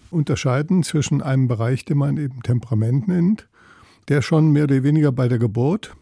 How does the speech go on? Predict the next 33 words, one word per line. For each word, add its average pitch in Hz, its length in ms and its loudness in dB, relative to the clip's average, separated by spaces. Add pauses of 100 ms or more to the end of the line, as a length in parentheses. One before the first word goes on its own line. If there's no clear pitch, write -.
(120)
vorhanden 139 480 0
ist. 185 380 -4
Also 123 340 -2 (560)
alle 139 240 -2
Eltern 139 400 -2
von 123 240 -2
mehr 131 180 0
als 120 140 -4
einem 120 240 0
Kind 151 420 0 (440)
wissen, 160 320 0
dass 123 200 -4
ihre 131 280 -4
Kinder 139 500 -2 (420)
zum 120 180 0
großen 139 340 0
Teil, 131 300 0
wenn 123 120 2
sie 123 140 -2
nicht 123 220 -4
eineheliche 123 480 -2
Zwillinge 135 440 0
sind, 120 400 -2 (480)
zum 127 160 -2
Teil 117 180 0
sehr 131 140 0
verschieden 131 640 0 (160)
auf - 140 -6
die 104 140 0
Welt 113 200 -2
kommen. 208 460 0
Und 139 240 0
das 170 300 -2